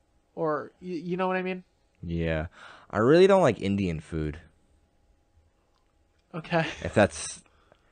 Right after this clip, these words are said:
Speaker 2: um,
Speaker 1: Okay. Wait, I, I, wait, I wanna rephrase my question. I think this might be easier. What are your least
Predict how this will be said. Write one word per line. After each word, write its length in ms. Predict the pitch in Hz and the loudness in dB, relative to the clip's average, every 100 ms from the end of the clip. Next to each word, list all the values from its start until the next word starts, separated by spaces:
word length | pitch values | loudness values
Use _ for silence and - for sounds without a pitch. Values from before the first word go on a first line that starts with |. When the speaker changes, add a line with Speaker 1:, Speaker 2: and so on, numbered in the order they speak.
| _ _ _ _ _ _ _ _ _ _ - | _ _ _ _ _ _ _ _ _ _ -4
Speaker 2:
um, 680 | 90 92 92 90 87 87 85 | -2 0 0 -2 -2 -4 -6
Speaker 1:
Okay. 200 | 165 165 - | -4 -6 -4
Wait, 180 | 170 180 - - | -6 -6 -8 -2
I, 300 | 175 170 190 | 0 2 0
I, 40 | |
wait, 220 | 180 175 143 | 2 -2 2
I 140 | 160 | 2
wanna 180 | 170 202 | 4 2
rephrase 460 | 180 151 156 139 143 | 2 0 0 -2 -2
my 80 | |
question. 340 | 135 131 - 143 | -4 -6 -6 -6
I 60 | 139 | -6
think 160 | 147 | -4
this 160 | 143 - | -6 -6
might 160 | 139 - | -8 -8
be 80 | 139 | -6
easier. 360 | 135 131 139 _ _ _ | -6 -6 -10 _ _ _
What 160 | 175 | 6
are 80 | 214 | 6
your 180 | 208 185 | 6 4
least 540 | 151 143 156 165 - | 2 0 0 -2 -6